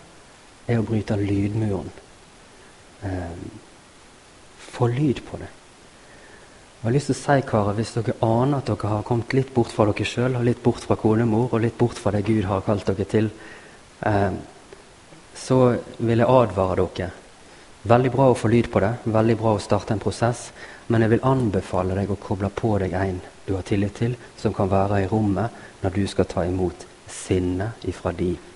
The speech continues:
kone. Og det er et helt berettiget sinne. Det er ganske skummelt. Jeg synes i hvert fall det. Jeg var veldig glad for at vi hadde en, et annet ektepar inn, eh, når jeg skulle ta imot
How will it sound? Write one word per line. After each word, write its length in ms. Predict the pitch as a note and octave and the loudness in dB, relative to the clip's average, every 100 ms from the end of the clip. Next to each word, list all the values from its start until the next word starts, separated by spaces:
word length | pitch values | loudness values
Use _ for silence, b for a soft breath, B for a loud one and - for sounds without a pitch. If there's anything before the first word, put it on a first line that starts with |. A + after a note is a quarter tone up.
| - - | -18 -10
kone. 380 | - - - - - - - - - - - - - - - - - | -8 -6 -8 -12 -16 -20 -20 -20 -20 -20 -20 -20 -20 -20 -20 -20 -10
Og 60 | |
det 80 | - | -8
er 60 | - | -4
et 80 | G#2+ | -4
helt 140 | F#2+ | -2
berettiget 500 | F#2 F#2 - E2+ F2 | -2 -4 -4 -8 -6
sinne. 280 | - E2+ E2+ - - - - - B B B B | -6 -6 -6 -12 -20 -20 -20 -20 B B B B
Det 120 | - A2 | -4 -2
er 80 | |
ganske 240 | A2+ A#2 - | -2 -4 -6
skummelt. 500 | - G#2+ F2+ - - - - B B B B B - | -6 -4 -6 -10 -18 -20 -20 B B B B B -8
Jeg 100 | - | -6
synes 200 | F#2 - | -6 -8
i 40 | |
hvert 140 | - | -12
fall 120 | - - | -14 -16
det. 80 | - - - - B B B B - - | -18 -20 -20 -20 B B B B -20 -6
Jeg 100 | G2+ | -4
var 180 | F#2+ G#2 | -2 2
veldig 280 | G#2 A2 G2 | 2 2 0
glad 200 | G#2+ A#2+ | -2 -2
for 140 | G#2 | -4
at 60 | G2 | -4
vi 100 | G2+ | -4
hadde 300 | G2+ G2 G2+ | -2 -2 -2
en, 160 | F#2+ - | -2 -4
et 100 | G#2 | -4
annet 240 | G2 G2 G2 | -2 -2 -2
ektepar 460 | F2+ - - F#2+ F#2+ | -4 -6 -4 -2 -2
inn, 140 | C#3 - B B B - - | -4 -6 B B B -20 -10
eh, 420 | F#2+ F2+ F2 F2+ E2 - | -6 -4 -4 -6 -10 -6
når 80 | G2 | -6
jeg 120 | F2+ | -4
skulle 160 | F#2+ - | -6 -6
ta 100 | F#2 | -4
imot 420 | F#2+ F#2+ - - | -2 -2 -6 -16